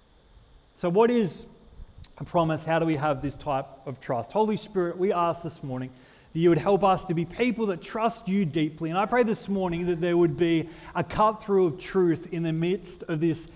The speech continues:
tension that I have just created in the room. I pray, God, that you would help us not just to see you from a distance,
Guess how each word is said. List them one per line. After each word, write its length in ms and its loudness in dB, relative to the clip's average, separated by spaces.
tension 640 -2
that 140 0
I 160 2
have 200 -2
just 220 -4
created 480 0
in 160 2
the 80 -2
room. 320 -4
I 120 -2
pray, 300 6
God, 280 6
that 100 -2
you 120 2
would 80 4
help 340 0
us 440 -2
not 360 0
just 540 4
to 400 -2
see 460 -2
you 240 0
from 280 -6
a 40 -2
distance, 720 -8